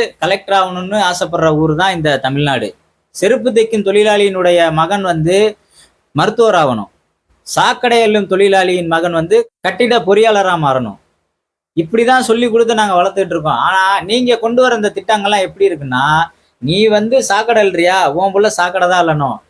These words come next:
நீ வந்து மாடு மேய்க்கிறியா, உன் புள்ள மாடு தான் மேய்க்கணும். நீ என்ன பண்ற, நீ தச்சர் வேலை பார்க்கறியா, உன் புள்ள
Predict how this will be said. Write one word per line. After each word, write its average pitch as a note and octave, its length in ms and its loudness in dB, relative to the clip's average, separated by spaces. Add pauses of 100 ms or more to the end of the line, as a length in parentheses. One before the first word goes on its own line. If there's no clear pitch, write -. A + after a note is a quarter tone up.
(400)
நீ G3+ 120 0 (100)
வந்து A#3 140 0 (100)
மாடு A3 240 0
மேய்க்கிறியா, G3+ 340 0 (120)
உன் G3+ 160 0
புள்ள G#3+ 120 4 (120)
மாடு F#3+ 240 0
தான் F#3+ 140 0
மேய்க்கணும். D3+ 400 -2 (1200)
நீ G3+ 120 2 (120)
என்ன A#3+ 100 2 (100)
பண்ற, G#3+ 240 0
நீ G3+ 80 0 (240)
தச்சர் A3+ 300 0
வேலை G#3 160 4
பார்க்கறியா, F3+ 400 2
உன் G3+ 120 0
புள்ள G#3 140 2